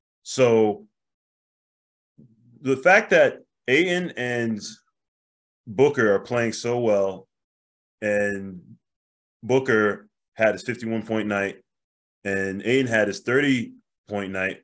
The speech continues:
which is his season high, with fourteen rebounds, and he had a career high previous game of twenty-one rebounds and twenty-nine points. Uh, what are the N B A duos can match up against Booker in terms of, and Ayton as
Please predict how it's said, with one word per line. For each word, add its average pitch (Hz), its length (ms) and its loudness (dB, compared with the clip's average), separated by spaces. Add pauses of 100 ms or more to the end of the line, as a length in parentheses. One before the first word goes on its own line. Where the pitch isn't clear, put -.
which 101 220 -6
is 90 200 -8
his 101 200 -8
season 123 380 -4
high, 90 300 -2
with 98 400 -4
fourteen 117 480 -6
rebounds, 92 400 -6
and 98 80 -10
he 95 80 -10
had 98 140 -4
a 90 40 -8
career 104 400 -2
high 110 400 2 (240)
previous 143 540 -4
game 98 320 -4
of 90 140 -10
twenty-one 117 480 -2
rebounds 92 560 -4
and 87 140 -10
twenty-nine 101 520 -6
points. 85 340 -12 (580)
Uh, 95 260 -2 (100)
what 139 260 4
are 208 140 6
the 160 160 2
N 143 160 0
B 139 80 4
A 135 80 2
duos 117 520 -2
can 104 520 -6 (420)
match 110 300 0
up 110 160 -2
against 98 520 -8 (320)
Booker 104 440 -4
in 90 80 -8
terms 95 340 -8
of, 92 240 -10
and 98 240 -8
Ayton 107 240 -2
as 90 380 -10